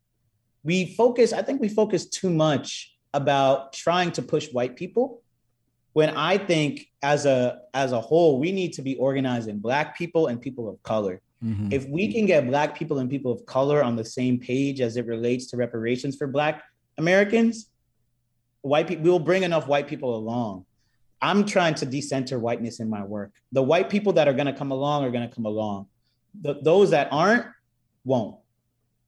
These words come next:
Speaker 1: I'm more focused on building bridges between Black people and, um, other communities of color, between those Black Americans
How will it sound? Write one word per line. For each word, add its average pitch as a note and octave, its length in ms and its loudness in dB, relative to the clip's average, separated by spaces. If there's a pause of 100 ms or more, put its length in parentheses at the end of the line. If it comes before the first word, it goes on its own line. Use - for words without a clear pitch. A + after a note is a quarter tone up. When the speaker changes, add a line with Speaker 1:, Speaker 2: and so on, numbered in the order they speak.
(180)
Speaker 1:
I'm E3+ 160 2
more G3+ 160 4
focused F#3+ 480 2
on C#3 300 0
building D3 360 2
bridges D3+ 380 -4
between C3 380 -6
Black C3 260 0
people D3 240 -6
and, A2 260 -2 (320)
um, A2+ 520 -2 (120)
other C#3+ 240 2
communities C3+ 460 0
of G#2+ 100 -14
color, G#2+ 360 -8 (360)
between C#3 560 0 (160)
those D#3 340 4
Black D3+ 360 -2
Americans D#3 500 0